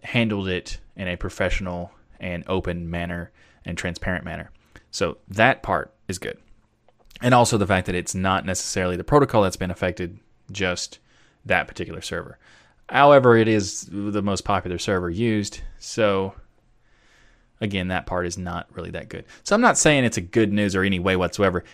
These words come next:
It's just there is a little bit of a silver lining in this negative news, but yeah.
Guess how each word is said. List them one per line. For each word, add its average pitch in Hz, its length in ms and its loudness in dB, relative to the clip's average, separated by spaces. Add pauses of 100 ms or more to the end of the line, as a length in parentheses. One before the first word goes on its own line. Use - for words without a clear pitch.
It's 160 140 0
just 160 220 2
there 151 140 4
is 143 200 2
a 123 80 0
little 117 260 4
bit 110 120 4
of 104 80 2
a 107 40 0
silver 98 300 0
lining 92 420 0 (600)
in 123 220 0
this 104 260 -2
negative 92 320 -2
news, 87 340 -6 (440)
but - 340 -12 (800)
yeah. - 400 -10